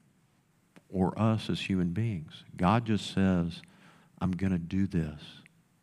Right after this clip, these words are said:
God is being sacrificial in limiting God's freedom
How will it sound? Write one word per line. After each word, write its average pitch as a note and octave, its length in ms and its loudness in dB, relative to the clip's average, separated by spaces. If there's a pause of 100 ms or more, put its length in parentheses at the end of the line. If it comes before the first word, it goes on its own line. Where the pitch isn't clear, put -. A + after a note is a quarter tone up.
(1300)
God G2+ 380 2
is G2 160 -2
being F2+ 640 0 (720)
sacrificial - 1200 -4 (1160)
in F2 340 2
limiting E2+ 760 2 (500)
God's F2+ 720 0 (140)
freedom F2 680 0